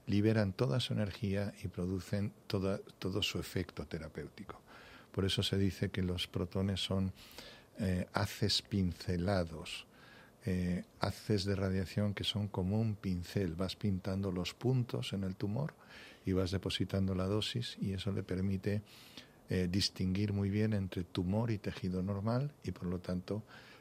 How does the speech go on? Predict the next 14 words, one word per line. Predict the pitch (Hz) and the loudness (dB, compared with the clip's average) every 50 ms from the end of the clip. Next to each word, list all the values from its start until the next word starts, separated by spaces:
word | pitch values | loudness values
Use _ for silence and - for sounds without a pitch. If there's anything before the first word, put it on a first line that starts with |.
| - | -12
generar | - - - 90 95 92 92 95 98 90 98 - - | -6 -2 0 0 2 2 2 2 0 0 -2 -4 -2
mucho | - 95 95 104 101 - - 107 98 | 0 2 2 2 2 2 2 2 2
efecto | 95 - - - 113 104 - - - 80 - | 2 0 0 -2 -2 -2 -4 -8 -10 -8 -6
sobre | - - - - 85 85 90 | -6 -4 -2 -2 -2 -2 -2
el | 85 92 | -4 -2
tumor | - - 110 110 117 123 135 - - - - - - - - | 0 2 2 4 4 2 2 0 -6 -14 -20 -20 -20 -12 -4
y | - 101 95 | 0 2 2
muy | 92 101 110 117 107 | 4 4 4 2 2
poco | - 101 90 - 98 | 2 -2 -2 -2 -4
efecto | 90 - - 90 85 - - 92 | -4 -4 -4 -6 -4 -4 -4 -4
sobre | - - 90 85 82 | -2 -2 -4 -4 -4
el | 80 - | -4 -6
tejido | - 82 - - 82 78 78 | -8 -4 -2 -2 -2 -2 -4
normal. | 78 78 78 78 73 80 - - | -6 -6 -6 -6 -8 -8 -10 -12